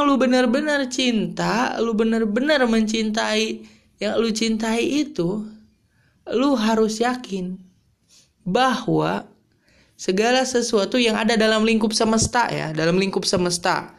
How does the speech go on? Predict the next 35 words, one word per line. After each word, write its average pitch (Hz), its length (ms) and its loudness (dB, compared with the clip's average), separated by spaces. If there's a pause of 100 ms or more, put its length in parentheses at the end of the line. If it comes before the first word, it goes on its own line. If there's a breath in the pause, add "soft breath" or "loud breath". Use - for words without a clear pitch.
(280 soft breath)
kecuali 180 480 0
yang 190 240 -2
tidak 151 320 -2
ada 165 80 -2
dalam 147 240 -4
lingkup 147 240 -8
semesta 156 400 -6
kayak 135 240 -6
Tuhan 139 880 -2 (480 soft breath)
dan 156 160 -12
lain 139 140 -10
sebagainya, 151 1080 -6
kayak 143 240 -6
malaikat, 139 960 -4 (160)
jin-jin 143 640 -6
gitu 139 240 -12
kan. 143 240 -14 (160)
Eh, 156 240 0
jin 147 160 -6
juga 202 160 -2
masih 165 240 -4
ada 151 80 -4
dalam 143 240 -10
semesta 160 320 -8
sih. - 240 -14 (320 loud breath)
Yang 196 240 0
nggak 190 160 -2
ada 190 160 0
di 196 80 0
dalam 180 320 0
lingkup 233 320 0
semesta, 165 720 -4
yang 180 240 -2
sifat-sifatnya 175 720 -6
keduniaan, 143 1040 -6